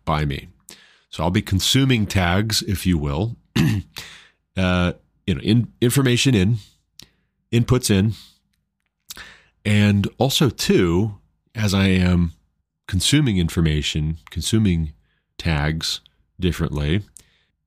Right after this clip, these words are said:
I'll be also processing those bits of information,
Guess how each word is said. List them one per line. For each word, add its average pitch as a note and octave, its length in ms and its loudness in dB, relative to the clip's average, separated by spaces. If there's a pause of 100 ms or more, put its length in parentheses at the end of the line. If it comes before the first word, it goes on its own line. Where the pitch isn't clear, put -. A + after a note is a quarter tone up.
(120)
I'll F2 140 0
be F2 460 2 (100)
also D#2+ 600 -2 (360)
processing C#2+ 760 -2 (560)
those D#2 640 -2 (520)
bits E2+ 240 0
of D2+ 100 -4
information, D2 760 -2